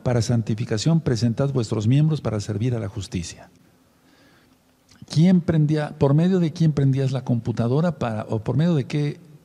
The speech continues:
órgano, miembro, prendías la computadora para ver cosa mala? ¿Por medio de las manos? Perfecto. Entonces se rompen maldiciones en el nombre bendito de Yahshua Mashiach. Ahora mis manos, tus manos, bueno, yo nunca vi eso, pues, pero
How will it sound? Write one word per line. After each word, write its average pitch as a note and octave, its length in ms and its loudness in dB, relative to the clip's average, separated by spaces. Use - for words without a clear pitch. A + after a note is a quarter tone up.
órgano, C#3 480 2
miembro, B2+ 480 2
prendías C3 320 2
la D3+ 80 -4
computadora B2+ 600 -2
para A#2 180 -2
ver A#2 140 -2
cosa G#2+ 280 -4
mala? D#2 340 -8
¿Por A#2+ 120 0
medio D3 160 2
de D3 40 0
las C#3 180 -2
manos? F3 320 4
Perfecto. G2+ 600 -4
Entonces A2 340 -4
se G#2 140 -4
rompen C#3 320 0
maldiciones D3+ 580 0
en C#3+ 60 0
el C#3 80 0
nombre C#3 160 0
bendito C3 340 -2
de B2 100 -2
Yahshua A#2 240 -4
Mashiach. D3+ 360 -2
Ahora B2+ 400 0
mis E3 320 4
manos, E3+ 420 2
tus C3 240 -4
manos, C#3+ 600 2
bueno, C3+ 220 0
yo B2 120 0
nunca A#2 260 0
vi G2 160 -4
eso, G#2+ 260 -4
pues, A2+ 220 -4
pero F2+ 200 -6